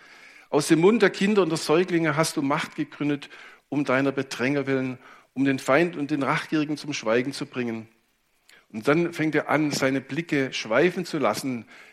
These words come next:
diese vielen Zeugnisse von der Größe unseres Schöpfergottes, um am Ende, Vers zehn, wieder zu diesem Vers zu kommen, zu diesem Ausspruch, Jahwe,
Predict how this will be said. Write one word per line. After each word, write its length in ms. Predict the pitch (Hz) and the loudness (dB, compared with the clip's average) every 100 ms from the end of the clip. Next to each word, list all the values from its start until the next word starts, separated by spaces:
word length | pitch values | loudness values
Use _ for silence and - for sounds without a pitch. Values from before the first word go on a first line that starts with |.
| - | -8
diese 240 | 139 147 139 | -4 -2 -4
vielen 500 | - 190 226 208 180 | -4 0 2 2 0
Zeugnisse 800 | - 156 196 208 185 - 123 117 | 0 2 2 2 -4 0 -2 -2
von 220 | - 135 | -6 -4
der 120 | 123 | -4
Größe 600 | - - 143 196 175 165 | -6 -2 0 0 -2 -4
unseres 520 | 135 147 - 131 - - | -4 -4 -4 -8 -8 -8
Schöpfergottes, 800 | - 147 170 151 131 127 - - - - - _ | -6 -6 -4 -2 -2 -2 -6 -12 -18 -18 -20 _
um 160 | 151 | 4
am 140 | 160 143 | 4 6
Ende, 340 | 160 208 170 | 4 4 2
Vers 320 | 151 135 - | 4 2 2
zehn, 460 | - 160 180 190 156 - - - | 0 4 4 2 -2 -8 -20 -8
wieder 440 | 160 220 214 127 - - - _ _ _ _ | -2 6 8 6 0 -16 -20 _ _ _ _
zu 200 | - 175 | 0 2
diesem 420 | - 180 170 175 | 0 -2 0 0
Vers 360 | - 170 185 - | 4 6 6 2
zu 80 | 185 | -2
kommen, 320 | 185 175 165 | 2 2 2
zu 120 | 160 | 2
diesem 220 | 151 165 | 0 0
Ausspruch, 580 | 123 156 165 - 160 - - - - - _ _ _ _ _ - | 4 4 4 0 -2 -2 -10 -20 -20 -20 _ _ _ _ _ -6
Jahwe, 720 | 139 175 226 226 196 185 | 4 6 8 8 6 4